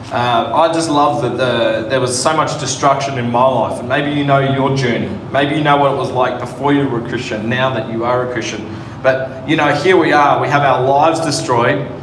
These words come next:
our lives ruined, just tarnished by sin and the ploys of the enemy,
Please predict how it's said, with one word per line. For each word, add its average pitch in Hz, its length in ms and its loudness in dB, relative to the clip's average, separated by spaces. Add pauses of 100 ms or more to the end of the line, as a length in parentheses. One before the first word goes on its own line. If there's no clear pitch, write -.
(300)
our 127 140 4
lives 143 340 2
ruined, 147 520 4
just 123 200 -4
tarnished 156 480 0
by 131 120 2
sin 156 960 -2
and 113 320 -2
the 104 220 -6
ploys 160 320 4
of 135 100 -2
the 120 140 0
enemy, 156 500 -2